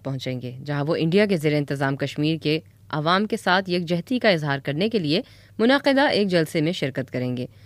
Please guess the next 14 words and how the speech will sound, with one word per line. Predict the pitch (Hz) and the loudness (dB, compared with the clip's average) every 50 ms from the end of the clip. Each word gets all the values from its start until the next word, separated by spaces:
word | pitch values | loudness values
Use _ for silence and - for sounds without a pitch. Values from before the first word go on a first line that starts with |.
| - - - - - | -20 -20 -20 -10 0
پاکستان | - 233 262 277 349 - - 330 349 339 | 2 4 4 4 2 2 2 2 2 2
کے | 370 | 2
زیر | 320 320 320 | 2 2 2
انتظام | 320 320 294 302 262 277 277 277 | 2 2 2 2 2 2 2 2
کشمیر | 262 277 - - 254 262 254 247 | 0 -2 -2 0 0 0 0 0
کے | 262 247 | 2 2
لوگ | 240 240 247 233 | 4 2 4 2
اس | 233 208 185 | 0 0 2
جلسے | 214 208 208 - 220 | 0 0 0 -2 -4
سے | 214 - 220 214 | -2 -2 -2 -2
کیا | 202 - - 143 139 139 | -2 0 -2 -2 0 0
توقعات | - 160 170 175 - - 220 226 233 233 | 0 0 0 0 2 2 4 4 4 2
رکھتے | 240 233 - - - 233 | 0 -4 -4 -4 -2 -2
ہیں، | 220 226 | -2 -2